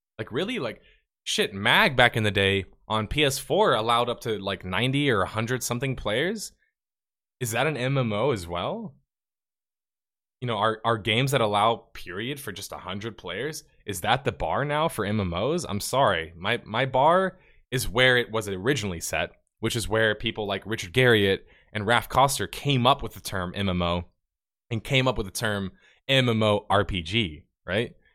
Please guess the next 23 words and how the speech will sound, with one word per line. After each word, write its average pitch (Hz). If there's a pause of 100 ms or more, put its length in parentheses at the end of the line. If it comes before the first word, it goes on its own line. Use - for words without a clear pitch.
(380)
And 110
back 139
then, 143 (240)
it 110
was 101
never 113
meant 98
to, 85
to 101
describe 90
hundreds 95
of 80
players. - (1500)
It, 113
it's 117
just, - (800)
there's, 131
uh, 107
<laughs> -
Mag, 82
yeah, 95
I 104
know. 110